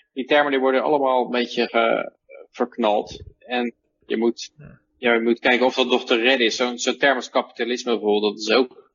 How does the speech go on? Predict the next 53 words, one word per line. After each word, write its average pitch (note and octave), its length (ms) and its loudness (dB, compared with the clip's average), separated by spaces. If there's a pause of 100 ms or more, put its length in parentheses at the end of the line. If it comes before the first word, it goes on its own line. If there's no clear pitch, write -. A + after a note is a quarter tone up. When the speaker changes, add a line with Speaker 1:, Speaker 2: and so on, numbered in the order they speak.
(320)
Speaker 1:
kan B2 120 0
je A#2 60 0
zeggen, A2 360 0
is A2+ 120 -4
dat B2 120 -2
nog A#2+ 180 -2
te A#2+ 120 2
redden? A2 460 0 (400)
Want A2+ 340 -2
iedereen A2+ 680 -2 (280)
ziet - 260 0
er A2 100 2
zoiets C3 360 2
anders B2 320 0
in A2+ 240 0
dan A2+ 220 0
wat G#2+ 160 -2
het, - 420 -10 (540)
wat - 180 -6
het - 160 -8
volgens - 320 -4
ons, - 260 -12
zeg A#2 160 -6
maar, A2 220 0
betekent. G#2+ 580 -2
Dat A#2 180 -8
je A2 220 -12
zegt, - 240 -2
ja, G#2+ 160 4
moet G#2+ 200 0
je G#2+ 80 -6
dat, A2+ 140 -4 (260)
moet A2+ 160 -8
je - 60 -16
die - 120 -14
term C3 180 2
nog A#2+ 120 -2
gaan A#2 180 2
verdedigen? G#2+ 400 2
Want G2+ 120 -2
je A2 60 -6
bent A2 260 0
eerst A#2+ 420 -2
een - 440 -8
half A2 160 2
uur A2 100 0
bezig A2 320 2
om A2 80 0
uit A2+ 160 2
te A2 100 -2
leggen G#2+ 260 0
wat A2+ 180 0
je - 300 -2